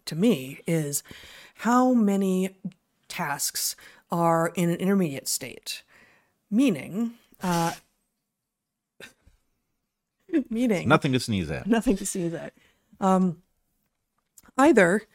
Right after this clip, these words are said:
Speaker 1: uh, that, uh, there is just no gender split at all. My goodness, the dog has gotten
Speaker 2: Apparently.
Speaker 1: something into her nose. Um, there, the, the tasks that are just done sort of by whomever,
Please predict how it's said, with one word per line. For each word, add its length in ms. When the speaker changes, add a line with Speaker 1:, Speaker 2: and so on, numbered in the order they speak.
Speaker 1:
uh, 400
that, 560
uh, 220
there 360
is 160
just 200
no 640
gender 320
split 380
at 80
all. 460
My 60
goodness, 300
the 100
dog 320
has 320
gotten 60
Speaker 2:
Apparently. 260
Speaker 1:
something 320
into 160
her 120
nose. 400
Um, 440
there, 400
the, 360
the 200
tasks 520
that 100
are 80
just 200
done 380
sort 240
of 220
by 240
whomever, 580